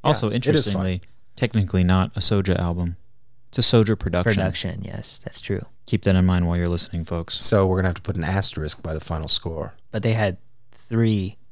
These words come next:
Speaker 3: songs on the album.
Speaker 2: Two. You
Speaker 3: Three.
Speaker 2: keep saying two.
Speaker 3: There's two different songs, but they did three.
Speaker 2: What does that mean?
Speaker 3: There's three that are, like, the Soja performed ones, but
Speaker 2: Oh,
Speaker 3: two of
Speaker 2: just
Speaker 3: those are the same song.
Speaker 2: <laughs> Okay.
Speaker 3: But
Speaker 2: So there are
Speaker 3: different
Speaker 2: two that are
Speaker 3: lyrics.
Speaker 2: just Soja,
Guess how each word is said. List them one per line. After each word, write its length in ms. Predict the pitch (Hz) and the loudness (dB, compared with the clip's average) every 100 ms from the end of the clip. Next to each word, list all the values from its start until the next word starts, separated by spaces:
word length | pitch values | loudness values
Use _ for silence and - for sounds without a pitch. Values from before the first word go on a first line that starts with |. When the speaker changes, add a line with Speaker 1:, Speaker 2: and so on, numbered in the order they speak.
| - | -14
Speaker 3:
songs 520 | - 107 110 107 - | -2 2 2 0 -6
on 100 | - | -16
the 100 | - | -14
album. 240 | - - - - | -14 -14 -14 -8
Speaker 2:
Two. 260 | - 196 - - - | 0 0 0 -8 -14
You 100 | 147 | -6
Speaker 3:
Three. 80 | 160 | -2
Speaker 2:
keep 60 | 160 | 0
saying 200 | 170 165 | 2 2
two. 420 | - 233 107 - - - - - - - | 2 0 0 -2 -14 -20 -20 -20 -20 -6
Speaker 3:
There's 180 | 127 123 | 0 0
two 300 | - 151 135 | 2 4 6
different 380 | 117 117 113 98 | 4 2 2 -2
songs, 440 | - 104 107 110 | 0 2 4 2
but 260 | - 113 - | 2 0 2
they 180 | 101 98 | 2 2
did 260 | 95 87 - | 0 -2 -4
three. 280 | - 90 - - - | -8 -8 -8 -14 -6
Speaker 2:
What 60 | |
does 80 | 117 | 0
that 160 | 113 98 | 2 2
mean? 260 | 71 58 - - | -2 -10 -14 -4
Speaker 3:
There's 240 | 110 104 - - - | 0 2 0 -10 -14
three 520 | - 135 127 101 92 | 0 6 6 6 2
that 220 | 98 95 | -2 -2
are, 120 | 95 | 0
like, 220 | 92 90 - | 0 -4 -4
the 80 | |
Soja 440 | 90 - 95 92 85 | -2 0 0 0 -4
performed 460 | - - 90 87 | -8 -8 -8 -6
ones, 400 | 92 85 107 - - - | -8 -8 -10 -12 -16 -2
but 180 | 101 - - - - | -2 -2 -12 -8 0
Speaker 2:
Oh, 180 | 110 | 2
Speaker 3:
two 140 | 98 139 | 6 6
of 40 | |
Speaker 2:
just 80 | 113 | 8
Speaker 3:
those 380 | 110 117 107 95 | 6 6 4 0
are 80 | 101 | -6
the 100 | 90 | -6
same 240 | - 87 | -8 -8
song. 320 | 90 90 98 - - | -6 -8 -8 -12 -14
Speaker 2:
<laughs> 140 | - 143 - | -8 -8 -8
Okay. 260 | - - - - - - - - - | -12 -12 -12 -16 -18 -18 -18 -6 0
Speaker 3:
But 160 | 117 | 2
Speaker 2:
So 140 | 151 139 | 6 6
there 120 | 131 | 6
are 60 | 127 | 4
Speaker 3:
different 80 | - | 4
Speaker 2:
two 120 | 156 | 4
that 60 | 135 | 6
are 40 | |
Speaker 3:
lyrics. 140 | 113 | 4
Speaker 2:
just 360 | - 120 113 - | 4 4 4 4
Soja, 420 | 107 92 78 - | 2 0 -4 -10